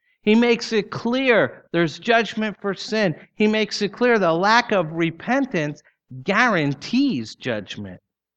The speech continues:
Now, granted, this text today is about grace. That's why we like it.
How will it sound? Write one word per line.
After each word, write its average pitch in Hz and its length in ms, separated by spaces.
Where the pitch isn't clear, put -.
Now, 165 100
granted, 160 640
this 208 340
text - 520
today 156 320
is 123 140
about 113 260
grace. 143 560
That's - 960
why 120 160
we 98 160
like 147 280
it. 98 160